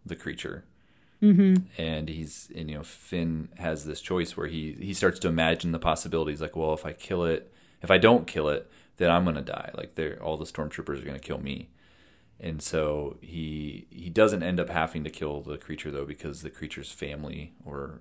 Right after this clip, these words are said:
Speaker 1: relatives or whatever show up, and they're all, like, giant versions of the creature and, uh, scare Phasma and everybody off.
Speaker 2: Yeah.
Speaker 1: So,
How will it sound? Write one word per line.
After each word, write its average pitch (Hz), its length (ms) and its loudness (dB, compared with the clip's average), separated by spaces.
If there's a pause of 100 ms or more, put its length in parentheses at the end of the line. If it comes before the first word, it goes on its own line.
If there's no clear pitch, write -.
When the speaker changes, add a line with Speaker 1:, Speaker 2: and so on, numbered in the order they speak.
(120)
Speaker 1:
relatives 76 580 -6
or 71 60 -8
whatever 73 320 -2
show 71 280 -4
up, - 200 -6
and 76 100 -6
they're 76 140 -2
all, 78 140 -4
like, 78 180 -8
giant 80 580 -4 (140)
versions 82 720 -2 (1040)
of 69 180 -6
the 76 60 -6
creature 69 480 -8
and, 69 200 -10
uh, 71 220 -12 (200)
scare 71 580 -4
Phasma 73 480 -4
and 71 100 -12
everybody 73 280 -10
off. - 340 -16 (840)
Speaker 2:
Yeah. 170 280 2 (400)
Speaker 1:
So, - 300 -10